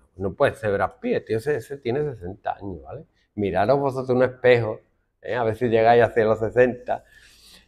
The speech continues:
"¿Pero qué queréis?". Bueno, pues,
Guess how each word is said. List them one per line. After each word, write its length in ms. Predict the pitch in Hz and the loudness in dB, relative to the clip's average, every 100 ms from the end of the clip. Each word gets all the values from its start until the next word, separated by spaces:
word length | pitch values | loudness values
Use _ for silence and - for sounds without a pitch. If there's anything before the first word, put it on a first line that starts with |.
| _ _ _ _ _ _ _ _ _ _ _ - | _ _ _ _ _ _ _ _ _ _ _ -2
"¿Pero 260 | 120 110 - | 2 2 0
qué 140 | - | 0
queréis?". 800 | 135 170 139 151 277 269 117 - | 8 10 10 10 10 8 4 4
Bueno, 260 | 139 117 - - - | 6 6 4 -8 6
pues, 260 | 143 98 | 6 6